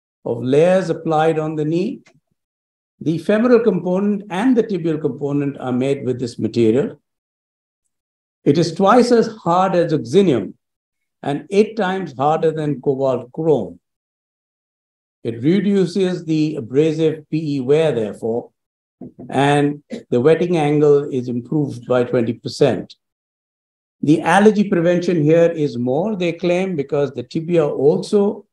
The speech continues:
is made of the same material. However, the tibia is not an articulating surface, so it is debatable whether this is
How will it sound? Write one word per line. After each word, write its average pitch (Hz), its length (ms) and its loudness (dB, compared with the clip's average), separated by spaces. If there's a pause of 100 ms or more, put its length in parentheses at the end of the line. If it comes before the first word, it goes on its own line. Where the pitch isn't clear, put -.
(220)
is 160 260 -2
made 156 220 2
of 156 120 -2
the 143 80 -4
same 143 280 0
material. 170 540 -4 (400)
However, 165 320 -2
the 160 80 -2
tibia 170 380 -2
is 147 160 0
not 156 380 -4
an 156 120 -2
articulating 127 640 -4
surface, 120 520 -6 (320)
so 170 160 2
it 165 240 2
is 170 100 2
debatable 143 560 4
whether 123 260 2
this 120 260 -4
is 113 260 -6